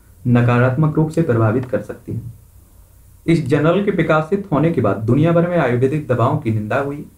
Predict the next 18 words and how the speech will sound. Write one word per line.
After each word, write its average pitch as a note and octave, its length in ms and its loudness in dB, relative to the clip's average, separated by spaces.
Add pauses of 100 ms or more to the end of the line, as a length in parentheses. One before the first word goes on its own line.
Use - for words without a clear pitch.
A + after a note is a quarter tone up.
(360)
और A#2+ 100 2
सरकार D#3 420 0
ने F3+ 80 0
आयुर्वेदिक E3 420 2
दवाओं C#3 360 2
में D#3+ 180 0
भारी B2 320 2
धातुओं B2 380 -2
का G#2+ 100 -4
परीक्षण A2 420 -2
अनिवार्य A#2+ 440 0
कर - 60 -8
दिया - 220 -12 (680)
और A#2 240 2
आयुर्वेदिक C#3 500 2
दवा D#3 200 0
कंपनियों C#3 420 0
को G2+ 180 -6